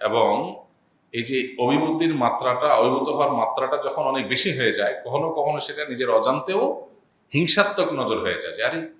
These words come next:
এত সুন্দর, এত বেশি ভালো, এই ক্ষেতে এত সুন্দর ফসল হয়েছে, বা এই লোকটা দেখতে এত সুন্দর, এই বাচ্চাটা এত ফুটফুটে।"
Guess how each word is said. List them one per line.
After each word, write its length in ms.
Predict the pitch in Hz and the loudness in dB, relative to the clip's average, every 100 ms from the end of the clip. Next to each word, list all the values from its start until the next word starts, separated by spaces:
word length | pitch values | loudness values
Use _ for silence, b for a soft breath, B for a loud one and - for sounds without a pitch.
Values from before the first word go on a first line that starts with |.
| _ _ | _ _
এত 180 | 123 156 | -8 -8
সুন্দর, 440 | - 156 139 120 - - _ _ _ _ _ _ _ _ _ _ - | -8 -8 -6 -6 -8 -14 _ _ _ _ _ _ _ _ _ _ -2
এত 200 | 120 160 | 0 0
বেশি 240 | 160 160 | 0 0
ভালো, 580 | 147 143 131 - - - - | 0 0 0 -4 -8 -14 -12
এই 100 | 120 | -12
ক্ষেতে 260 | - 139 135 | -6 -2 0
এত 160 | 123 | 0
সুন্দর 320 | 143 160 160 156 | -2 -2 -4 -4
ফসল 220 | 151 165 | -4 -4
হয়েছে, 460 | 147 151 151 123 - | -2 -2 -2 -4 -2
বা 260 | 113 117 104 | 2 4 4
এই 80 | 123 | 2
লোকটা 260 | 131 131 147 | 2 2 0
দেখতে 240 | - - | -2 -2
এত 200 | 107 - | -4 -4
সুন্দর, 340 | - 170 160 123 | -6 -6 -4 -2
এই 60 | |
বাচ্চাটা 360 | 127 127 151 143 | -2 -2 -2 0
এত 180 | 123 165 | 0 -2
ফুটফুটে।" 680 | 165 - 175 - - - | -4 -6 -6 -8 -10 -14